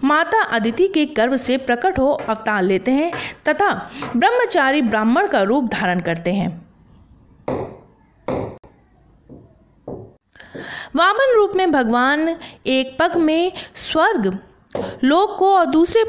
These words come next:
पग में पृथ्वी को नाप लेते हैं। भगवान के तीसरे पैर रखने के लिए स्थान कहाँ से लाएं? ऐसे में राजा बलि अपना सिर भगवान के आगे कर देते हैं और कहते हैं कि तीसरा पग आप मेरे सिर पर रख दीजिए।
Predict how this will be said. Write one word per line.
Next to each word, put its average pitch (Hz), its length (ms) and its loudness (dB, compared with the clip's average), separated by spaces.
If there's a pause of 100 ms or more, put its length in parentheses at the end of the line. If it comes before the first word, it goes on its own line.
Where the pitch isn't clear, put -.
पग 254 240 2
में 262 360 2
पृथ्वी 339 320 2
को 277 200 2
नाप 202 360 2
लेते 175 240 0
हैं। 180 240 0
भगवान 233 340 0
के 285 120 -2
तीसरे 302 400 0
पैर 330 280 2
रखने 311 300 0
के 370 140 2
लिए 311 240 4
स्थान 370 440 -2
कहाँ 247 260 0
से 262 200 0
लाएं? 175 320 0 (340)
ऐसे 453 300 2
में 466 100 4
राजा 339 300 4
बलि 320 280 2
अपना 240 340 0
सिर 294 380 0 (460)
भगवान 349 480 2
के 285 100 2
आगे 208 340 0
कर 233 200 0
देते 180 280 0
हैं 214 180 2
और 220 120 2
कहते 262 340 0
हैं 349 160 0
कि 330 140 -2
तीसरा 392 460 2
पग 262 280 -2 (120)
आप 226 280 0
मेरे 214 300 2
सिर 220 240 -2
पर 196 220 -2
रख - 120 -2
दीजिए। 185 440 -2